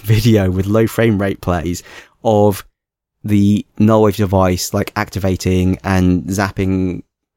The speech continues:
you know, spreading throughout all the coral, and all of the Typhon matter just, like,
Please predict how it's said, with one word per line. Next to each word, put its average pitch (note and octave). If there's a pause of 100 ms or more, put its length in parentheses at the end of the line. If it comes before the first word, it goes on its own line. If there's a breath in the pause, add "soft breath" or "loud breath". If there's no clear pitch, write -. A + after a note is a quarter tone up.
you G#2
know, F2+
spreading A2
throughout G2+
all G#2
the G2+
coral, G2
and F#2
all G#2+
of G#2
the G2
Typhon G2
matter F#2+
just, F#2
like, F#2+